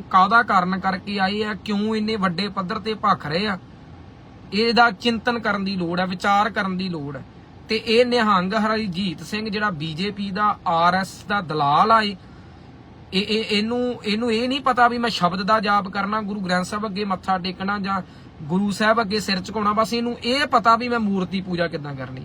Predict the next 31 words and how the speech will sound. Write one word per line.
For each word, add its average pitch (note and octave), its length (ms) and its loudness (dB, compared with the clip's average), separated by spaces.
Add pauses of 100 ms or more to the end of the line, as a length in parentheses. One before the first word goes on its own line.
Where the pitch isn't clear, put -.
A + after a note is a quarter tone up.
(120)
ਇਹਨੂੰ A3+ 280 0
ਇਹ B3 240 4
ਪਤਾ B3+ 260 4
ਵੀ C4 100 0
ਮੰਦਿਰਾਂ A3 400 2
ਦੇ A3 80 -2
ਵਿੱਚ G#3+ 180 -4
ਟਾਲ G3+ 320 0
ਕਿ-, F#3 280 -10
ਕਿੱਦਾਂ F#3+ 300 -2
ਖੜਕਾਉਣੇ E3+ 460 -4
ਆ। C#3 60 -10 (920)
ਭਾਈ G3+ 240 4
ਜੀ B3 300 4
ਸਦਕੇ B3 400 4
ਜਿਨ੍ਹਾਂ A#3 360 2
ਦਾ B3+ 100 4
ਧਰਮ G#3+ 320 0
ਉਹਨਾਂ C#4 200 2
ਨੂੰ C#4 100 0
ਮੁਬਾਰਕ A#3 500 4
ਹੈ, B3 120 4
ਉਹ G#3+ 120 0
ਟਾਲ A3+ 360 2
ਖੜਕਾਉਣ, A3 540 -4 (160)
ਮੂਰਤੀ B3+ 420 -4
ਪੂਜਾ A3+ 340 -2
ਕਰਨ, A3 400 -4
ਜੋ G#3+ 140 -2
ਮਰਜ਼ੀ A#3 360 0
ਕਰਨ। A#3 300 2